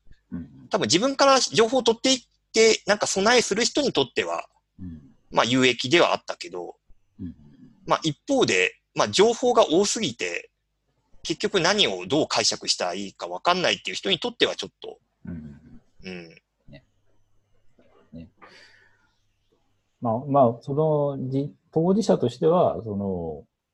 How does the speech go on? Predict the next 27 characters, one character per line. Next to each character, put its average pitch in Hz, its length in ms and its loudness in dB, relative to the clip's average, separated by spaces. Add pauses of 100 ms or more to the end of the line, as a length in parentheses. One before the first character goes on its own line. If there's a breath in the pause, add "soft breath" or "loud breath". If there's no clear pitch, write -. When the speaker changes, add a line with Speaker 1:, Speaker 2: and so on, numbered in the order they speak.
(240)
Speaker 1:
ま 120 120 -4
あ、 - 20 -14
ひ-、 120 200 -14
被 113 160 -10
害 123 260 4
状 139 240 6
況 95 320 -2
も 113 160 0
大 98 220 -2
事 107 100 -2
だ 95 100 -4
け - 100 -16
ど、 80 380 -14 (320)
Speaker 2:
う 104 40 -12
ん。 90 180 -12 (360)
Speaker 1:
被 107 60 -8
害 120 160 4
状 131 160 4
況 110 220 0
で 95 100 -4
こ 104 140 -4
う - 20 -6
で 95 100 -2
す - 180 -16
っ - 40 -20
て 87 80 -6
い 87 100 -4